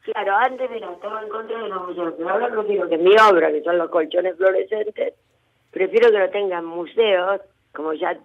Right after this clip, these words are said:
ya tiene la Tate, ya tiene el Pompidou, ahora el Reina Sofía, acá el Bellas Artes, bueno, ya eso, eh, prefiero que estén los museos que los ve todo el mundo y es gratis.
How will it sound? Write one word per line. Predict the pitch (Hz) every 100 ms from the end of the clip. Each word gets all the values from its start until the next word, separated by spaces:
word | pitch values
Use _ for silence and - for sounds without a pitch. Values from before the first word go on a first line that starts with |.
| _
ya | 170 165
tiene | 175 175
la | 170 165
Tate, | 180 180 180 175 -
ya | 175
tiene | 175 170 170 160 147 _ _ _ _ -
el | 151
Pompidou, | 160 160 156 170 190 185 180 - _ _
ahora | 151 156
el | 170
Reina | 170 175 170
Sofía, | 160 160 185 190 180 170 165 - _ _ _ _ - -
acá | 156 180
el |
Bellas | 175 160 156 170
Artes, | 202 185 175
bueno, | 170 156 - _ _ _
ya | 196 220 247 - _ _ _ _ _ _
eso, | 196 202 208 196 -
eh, | 175 151 147 -
prefiero | 175 185 220 233
que |
estén | 226 226
los | 226
museos | 208 185 233 247
que | 202
los | 165
ve | 202
todo | 214 226
el | 208
mundo | 202 220 233
y | 220
es | 185
gratis. | 175 160 160 151 147